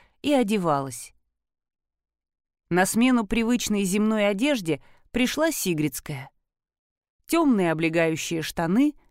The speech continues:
заправленные в кожаные сапоги со шнуровкой,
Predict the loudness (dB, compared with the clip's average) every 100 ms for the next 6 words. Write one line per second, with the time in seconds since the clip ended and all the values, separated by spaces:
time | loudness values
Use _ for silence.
0 | _ -4 0 2 2 2 4 2 2 -2
1 | 2 2 2 0 -2 -4 -2 0 0 0
2 | -4 -4 -2 0 2 2 0 -4 -4